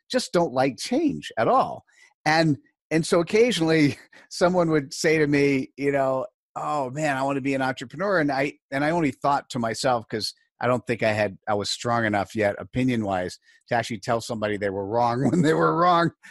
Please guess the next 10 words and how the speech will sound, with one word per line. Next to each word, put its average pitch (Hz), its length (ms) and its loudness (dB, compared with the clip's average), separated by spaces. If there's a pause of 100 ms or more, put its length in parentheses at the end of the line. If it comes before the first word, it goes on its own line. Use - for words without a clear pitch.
(800)
So 143 340 2 (180)
I 143 80 2
thought 147 200 2
my 139 100 0
ted 143 220 0
Talk 127 200 2
was 117 140 -2
about 110 240 2
that. 110 240 4 (380)
Um, 135 340 0